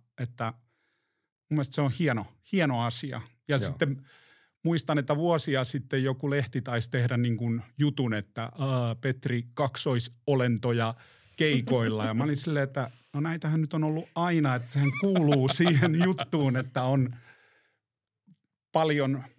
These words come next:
Speaker 1: hattuja, laseja näkyy siellä keikoilla." Niin tota, se on mahtava asia. Siis se on ihan älyttömän siisti nähdä lavalta,
Speaker 2: O-,
Speaker 1: että
Speaker 2: onks ke-, koskaan keikalla sua seko-, sekoitettu, että ei sä, sä et oo Petri Nykholm,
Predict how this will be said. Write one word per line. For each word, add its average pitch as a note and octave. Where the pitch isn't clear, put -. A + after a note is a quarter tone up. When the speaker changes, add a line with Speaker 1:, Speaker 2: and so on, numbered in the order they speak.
Speaker 1:
hattuja, C#3+
laseja C#3
näkyy B2+
siellä A#2+
keikoilla." B2
Niin A2+
tota, A#2+
se -
on C#3+
mahtava G#2
asia. -
Siis -
se C#3
on A#2+
ihan A#2+
älyttömän A#2
siisti A#2+
nähdä C3+
lavalta, A#2+
Speaker 2:
O-, A2+
Speaker 1:
että A#2
Speaker 2:
onks -
ke-, C3+
koskaan B2
keikalla A2
sua G2+
seko-, F2+
sekoitettu, E2+
että D#2+
ei E2+
sä, -
sä G2+
et F2
oo D#2+
Petri -
Nykholm, D2+